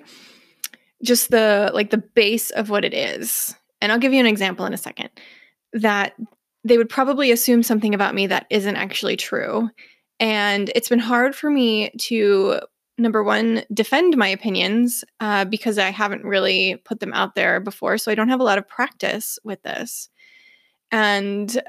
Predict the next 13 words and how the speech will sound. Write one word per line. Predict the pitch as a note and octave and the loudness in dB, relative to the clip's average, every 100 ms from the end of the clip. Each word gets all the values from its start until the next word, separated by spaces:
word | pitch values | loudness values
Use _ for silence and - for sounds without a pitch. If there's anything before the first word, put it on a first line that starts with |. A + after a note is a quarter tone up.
| - - | -12 -8
uh, | F#2 G2+ | -4 -2
number | A#3 A3+ A3 | 0 2 0
two, | - F#4 D4+ B3 A#3 - - | 4 4 6 4 4 0 -2
it's | - A#3 - - | 0 0 0 -10
hard | - B3 A#3 | -6 -2 -2
for | - A#3+ | 0 -2
me | A3+ A3 | 0 0
to | G#3+ - A3+ G#3+ - | -2 -2 -2 -2 -2
even | A3+ A3 G#3 G3+ G#3 - _ - | -2 -2 -2 -4 -6 -12 _ -4
think | B3+ A#3+ | 0 2
about | A3+ G3+ F#3+ F#3+ - - | 2 2 2 0 -2 -10
offending | - D4+ D#4 F#3+ | 0 4 4 4
anybody | F#3 - - - - - | -2 -6 -8 -8 -10 -10